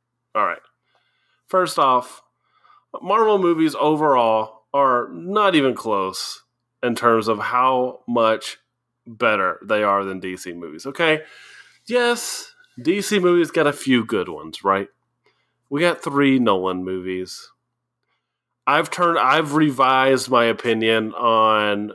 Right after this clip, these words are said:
Batman versus Superman with the, uh, director's cut that I watched, or the Ultimate Edition, I think it's called.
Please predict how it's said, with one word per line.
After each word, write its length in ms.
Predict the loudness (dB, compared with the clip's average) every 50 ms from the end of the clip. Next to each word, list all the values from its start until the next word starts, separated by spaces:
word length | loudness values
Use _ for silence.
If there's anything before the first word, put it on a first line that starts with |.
| -16 _ _
Batman 560 | -6 -2 -2 0 0 0 -2 -2 -2 0 0
versus 240 | 0 -2 -2 -2 -2
Superman 680 | 0 0 0 0 0 2 2 4 4 4 2 0 -2 -8 -10
with 320 | -4 -2 -2 -2 -4 -4
the, 380 | -4 -2 -2 0 0 0 0 0
uh, 260 | 0 0 -2 -4 -6 -6
director's 500 | -4 0 2 2 2 0 -2 -4 -4 -2
cut 280 | 0 0 0 0 0 0
that 120 | 0 2
I 100 | 2 2
watched, 380 | 2 2 2 2 2 0 -2 -4
or 140 | -4 -4
the 160 | -4 -4 -4 -4
Ultimate 320 | -4 -4 -4 -4 -2 0
Edition, 420 | 0 0 0 0 -2 -2 -2 -2
I 100 | -2 -2
think 200 | -2 -4 -6 -6
it's 100 | -8 -6
called. 360 | -4 0 0 2 0 0 -2